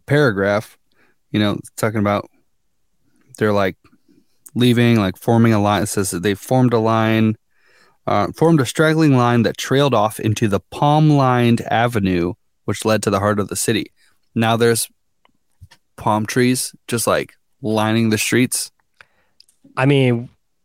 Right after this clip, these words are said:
Speaker 2: yeah. When you're the most powerful person in the entire universe, you do what you want to your planet.
Speaker 1: Right. There's just all these, these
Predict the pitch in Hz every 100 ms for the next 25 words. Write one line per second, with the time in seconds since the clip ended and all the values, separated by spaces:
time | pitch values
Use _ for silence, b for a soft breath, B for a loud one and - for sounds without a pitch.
0 | _ 123 123 165 131 - _ - 123 120
1 | 120 156 185 180 175 147 - 127 139 131
2 | 139 - 127 - 120 113 110 107 104 113
3 | 110 98 120 131 98 92 - 123 123 113
4 | 110 107 104 101 92 - 101 87 85 _
5 | _ _ 135 143 - _ _ _ 147 160
6 | 170 156 151 156 156 131 - - _ _
7 | 113 120 107 -